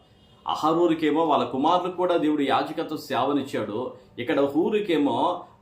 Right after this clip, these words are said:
హూరు యొక్క మనవడు, హూరు యొక్క మనవడికి అసలు మందిరం ఎలా చేయాలో ఆ యొక్క విధానం అంతా కూడా, మేకుల దగ్గర నుండి ప్రతిదాన్ని కూడా, చిన్న చిన్న మేకుల దగ్గర మొదలు పెడితే ప్రతిదాన్ని కూడా దేవుడు చేయడానికి ఆయనకి జ్ఞానం ఇచ్చాడు. ఆ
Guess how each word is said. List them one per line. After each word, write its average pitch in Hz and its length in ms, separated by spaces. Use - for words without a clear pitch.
హూరు 202 280
యొక్క 170 200
మనవడు, 139 600
హూరు 175 240
యొక్క 175 180
మనవడికి 139 800
అసలు 127 200
మందిరం 156 460
ఎలా 165 340
చేయాలో 151 300
ఆ 113 100
యొక్క 113 240
విధానం 127 440
అంతా 160 340
కూడా, 143 500
మేకుల 165 440
దగ్గర 143 260
నుండి 151 540
ప్రతిదాన్ని 196 760
కూడా, 180 440
చిన్న 139 120
చిన్న 143 240
మేకుల 151 380
దగ్గర 131 220
మొదలు 123 300
పెడితే 151 680
ప్రతిదాన్ని 151 580
కూడా 127 560
దేవుడు 123 260
చేయడానికి 139 520
ఆయనకి 113 260
జ్ఞానం 123 420
ఇచ్చాడు. 110 340
ఆ - 220